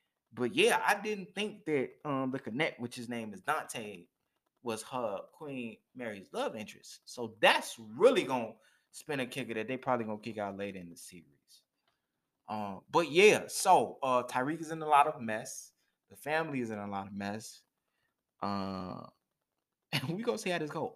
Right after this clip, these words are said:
Oh, and the lawyer. Professor James is his wife.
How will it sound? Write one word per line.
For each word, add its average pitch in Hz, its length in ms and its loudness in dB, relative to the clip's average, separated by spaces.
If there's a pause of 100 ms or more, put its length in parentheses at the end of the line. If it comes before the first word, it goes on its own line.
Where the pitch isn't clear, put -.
Oh, 196 480 4 (1600)
and 110 220 -6
the 107 60 -6
lawyer. 101 360 -12 (440)
Professor 208 280 -4
James 170 500 2
is 120 160 -8
his 104 220 -8
wife. 123 600 4